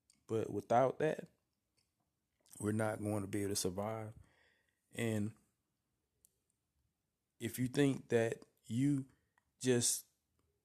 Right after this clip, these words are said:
doing what you do on your own is gonna be enough to get you through it, hmm? Maybe it will work for you.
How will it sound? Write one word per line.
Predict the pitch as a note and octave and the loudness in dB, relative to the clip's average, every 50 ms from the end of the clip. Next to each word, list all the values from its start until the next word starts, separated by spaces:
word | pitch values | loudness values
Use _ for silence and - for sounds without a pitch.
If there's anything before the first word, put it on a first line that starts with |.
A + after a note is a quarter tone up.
| _ _ _ _ _ _ - - _ _ _ _ _ _ - - G#2+ | _ _ _ _ _ _ -20 -20 _ _ _ _ _ _ -20 -8 0
doing | A2+ B2 C3+ C#3 C3 B2+ | 2 4 4 4 4 4
what | B2+ B2+ B2+ - | 4 2 2 2
you | D3 D3 | 0 2
do | C3+ C3+ C#3+ C#3+ C3 B2 A#2+ - - _ _ _ _ _ _ _ _ _ _ _ _ _ _ - | 4 4 4 4 4 2 -2 -6 -12 _ _ _ _ _ _ _ _ _ _ _ _ _ _ 0
on | G#2+ A#2+ C3 C3 | 2 2 4 4
your | C3 A2+ | 2 2
own | G#2+ A#2+ C3 C3 B2+ B2 B2 | 2 2 2 0 0 0 -2
is | A#2+ A#2+ | -4 -4
gonna | - A#2+ A#2+ B2 A#2+ | -2 0 0 0 0
be | A#2 B2+ B2+ B2 | 2 4 4 4
enough | A#2 A#2+ C3+ C#3+ D3 D3 C#3+ - - - - _ _ _ | 4 4 4 4 4 2 0 -2 -6 -8 -12 _ _ _
to | - A2 | -10 -6
get | A#2+ B2+ C3 B2+ - | -2 -2 -2 0 -2
you | C#3+ | -4
through | C3+ - D3+ D#3 E3 E3+ E3+ - | -2 0 0 2 2 0 -2 -4
it, | - - _ _ _ _ _ _ _ _ _ _ _ _ _ _ _ _ _ _ _ _ _ _ _ _ _ _ _ _ _ _ _ _ _ _ _ _ _ _ _ _ _ _ _ _ _ _ _ _ _ _ _ _ _ _ _ _ _ _ | -8 -12 _ _ _ _ _ _ _ _ _ _ _ _ _ _ _ _ _ _ _ _ _ _ _ _ _ _ _ _ _ _ _ _ _ _ _ _ _ _ _ _ _ _ _ _ _ _ _ _ _ _ _ _ _ _ _ _ _ _
hmm? | - C#3 D#3+ F3 E3+ - _ _ _ _ _ _ _ _ _ _ _ _ _ _ _ _ _ _ _ _ _ _ _ _ _ _ _ _ _ _ _ _ _ _ _ _ _ - | -6 -4 -4 -4 -8 -12 _ _ _ _ _ _ _ _ _ _ _ _ _ _ _ _ _ _ _ _ _ _ _ _ _ _ _ _ _ _ _ _ _ _ _ _ _ -4
Maybe | - G2+ A#2 C3+ D3 D3+ D3+ | 0 2 2 4 4 2 2
it | D#3+ | 4
will | E3+ G3+ A3 F3+ B2 | 4 2 2 2 2
work | G#2+ G#2+ G#2+ - - | 0 -2 -2 -4 -2
for | - A#2+ A#2 A#2 | -2 -2 -2 -2
you. | A2 A#2+ | -4 -6